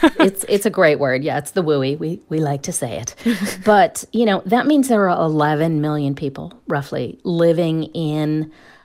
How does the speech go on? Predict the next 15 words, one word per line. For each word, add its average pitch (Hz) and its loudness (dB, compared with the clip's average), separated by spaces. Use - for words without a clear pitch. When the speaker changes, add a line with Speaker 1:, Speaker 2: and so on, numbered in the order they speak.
Speaker 2:
an 175 -4
environment 180 0
where 170 0
they 180 2
are 160 0
at 233 0
higher 196 2
risk 156 -4
for 156 -2
wildland 143 0
fire. 185 -4
And 185 0
conversely, 165 -2
the 160 -2
wildlands 147 2